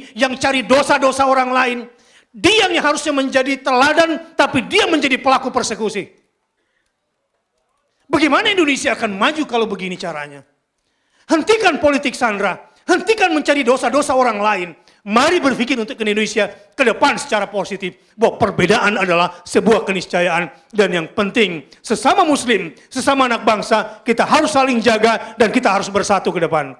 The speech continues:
Takbir. Siap? Tapi biasanya Anda siap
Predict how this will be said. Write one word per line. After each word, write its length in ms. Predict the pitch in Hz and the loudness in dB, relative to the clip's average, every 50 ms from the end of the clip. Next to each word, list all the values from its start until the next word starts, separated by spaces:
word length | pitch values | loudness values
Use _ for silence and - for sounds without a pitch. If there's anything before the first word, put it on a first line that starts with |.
| _ | _
Takbir. 480 | _ 180 180 214 254 226 165 - - - _ _ _ _ _ - - - - - - - - - - - - - - - - - - - - - - - - - - - _ _ _ | _ -4 0 2 2 2 0 -4 -8 -14 _ _ _ _ _ -20 -16 -12 -8 -6 -4 -4 -4 -4 -4 -4 -4 -6 -8 -8 -8 -8 -6 -6 -6 -8 -10 -10 -14 -16 -20 -20 _ _ _
Siap? 260 | - 147 165 185 202 - - - _ _ _ _ _ _ _ _ _ _ _ _ - - - - - - - - - - _ _ _ _ _ _ _ _ _ _ _ - | -2 -2 0 0 -2 -4 -10 -20 _ _ _ _ _ _ _ _ _ _ _ _ -20 -20 -18 -18 -18 -18 -18 -20 -20 -20 _ _ _ _ _ _ _ _ _ _ _ -20
Tapi 180 | 113 _ 156 139 | -20 _ -20 -20
biasanya 480 | 131 131 120 113 - 135 135 151 147 135 | -18 -18 -18 -18 -16 -16 -16 -16 -16 -18
Anda 140 | 135 123 123 | -20 -20 -20
siap 640 | - - - 143 113 127 131 135 - _ _ _ _ | -20 -20 -20 -16 -10 -10 -10 -10 -10 _ _ _ _